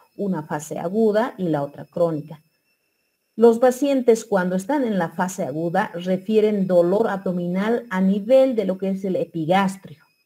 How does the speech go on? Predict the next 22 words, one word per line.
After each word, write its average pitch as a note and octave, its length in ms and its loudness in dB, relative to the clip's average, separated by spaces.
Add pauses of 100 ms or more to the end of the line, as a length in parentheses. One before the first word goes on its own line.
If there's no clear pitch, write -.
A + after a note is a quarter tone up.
(100)
¿ya? F#3 320 -8
A F3 60 -10
nivel E3 340 0
del A3+ 140 4
epigastrio G3+ 800 -2 (400)
refieren F3 540 0
náuseas, F#3+ 840 -2 (340)
vómitos, F#3+ 920 2 (120)
¿no? A#3 300 -8
Las F3 220 -4
deposiciones F#3 760 -6
son F#3+ 380 -4
líquidas, F#3+ 960 -4
explosivas, F#3 1120 -4 (420)
¿ya? E3+ 320 -6 (460)
Así A#3 340 -4
son F#3 280 -2
las D3+ 140 -6
deposiciones. - 600 -12
Y, A3+ 400 -4
eh, E3 320 -2
dolor F#3 560 4